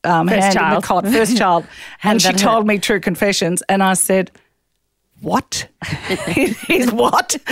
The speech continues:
Speaker 1: He's on the ground holding him." No, no, no, no, no. And that's when she did,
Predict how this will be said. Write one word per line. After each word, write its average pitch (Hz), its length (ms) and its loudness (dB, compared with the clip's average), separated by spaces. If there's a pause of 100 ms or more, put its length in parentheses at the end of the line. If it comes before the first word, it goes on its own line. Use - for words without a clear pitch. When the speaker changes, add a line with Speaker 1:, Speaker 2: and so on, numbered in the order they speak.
(160)
Speaker 1:
He's 277 200 0
on 285 180 2
the 277 80 2
ground 240 400 2
holding 247 320 2
him." 240 120 0 (260)
No, 247 220 4
no, 220 160 2
no, 202 120 2
no, 190 120 2
no. 170 160 0 (320)
And 247 200 2
that's 247 220 0
when 226 140 2
she 214 140 -4
did, 190 220 -2